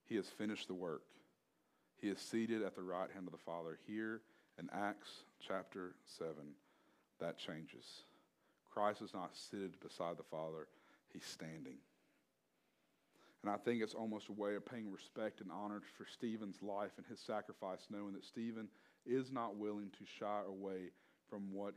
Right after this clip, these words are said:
God has called him to do. It is almost like he's sitting there at the end of a finish line saying, "Come on, son, you got it. You can do it. You can, you can do it. Finish it. Finish the race. Finish the race. You've got it. You can do it." He's standing before the Father, and he sits there and proclaims to him,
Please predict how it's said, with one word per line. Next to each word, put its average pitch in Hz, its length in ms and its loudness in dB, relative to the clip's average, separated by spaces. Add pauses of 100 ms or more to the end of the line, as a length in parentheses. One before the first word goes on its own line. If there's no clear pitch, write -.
God 95 280 0
has 95 100 -6
called 92 300 -2
him 92 100 -8
to - 180 -16
do. 87 80 -2 (1200)
It 101 60 -2
is 104 80 -2
almost 113 280 4
like 107 120 10
he's 110 140 2
sitting 113 320 6
there 104 160 4
at 98 80 -2
the 101 80 2
end 107 120 4
of 101 60 2
a 101 60 0
finish 107 360 2
line 101 180 6
saying, 95 280 0
"Come 110 100 8
on, 98 120 0
son, 104 260 2
you 98 140 4
got 92 180 8
it. - 100 -2 (440)
You 117 100 0
can 120 180 -2
do 110 200 0
it. 92 100 -4
You 131 100 0
can, 110 240 -2
you 131 120 0
can 120 100 4
do 110 140 6
it. - 120 -2
Finish 131 300 2
it. - 140 -2
Finish 135 260 2
the 123 80 2
race. 113 220 -4
Finish - 320 0
the 117 100 -8
race. 107 220 -2
You've 131 100 -6
got 117 220 4
it. - 100 -2 (260)
You 151 120 2
can 135 160 2
do 117 160 10
it." 95 40 2
He's 131 140 4
standing 147 480 12 (240)
before 143 300 8
the 135 80 12
Father, 120 320 8
and 113 100 0
he 120 60 2
sits - 260 2
there 139 80 6
and 123 100 6
proclaims 127 440 2
to 135 100 4
him, 120 100 6